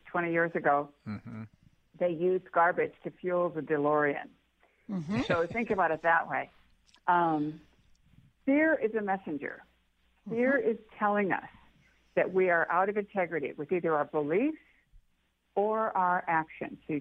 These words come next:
Speaker 1: change your belief or you change your behavior. Um, you know, if you were taught as a child that sex before marriage is wrong and you're involved with your boyfriend and you've crossed that line, now you're gonna have fear. You might not know why you're afraid of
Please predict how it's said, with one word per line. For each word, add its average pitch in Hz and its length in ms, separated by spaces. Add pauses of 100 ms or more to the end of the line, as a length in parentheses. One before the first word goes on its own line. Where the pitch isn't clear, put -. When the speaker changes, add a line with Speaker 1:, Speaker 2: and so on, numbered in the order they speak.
Speaker 1:
change 170 240
your 165 80
belief 190 520
or 190 120
you 175 100 (100)
change 160 220
your 165 80
behavior. 151 560 (680)
Um, 147 540
you 165 100
know, 143 100
if - 180
you 175 320
were 151 180 (100)
taught 170 340
as 151 140
a 156 60
child 156 440
that 131 200
sex 165 220
before 156 260
marriage 185 400
is 156 140
wrong 190 440 (400)
and 170 140
you're 170 180
involved 170 340
with 165 100
your 151 80
boyfriend 165 460
and 147 120
you've 143 140
crossed 160 340
that 147 200
line, 208 420 (540)
now 208 200
you're 247 100
gonna 208 220
have 170 120 (120)
fear. 214 360
You 202 80
might 254 220
not 220 200
know 190 520 (320)
why 190 260
you're 196 240
afraid 196 580
of 151 440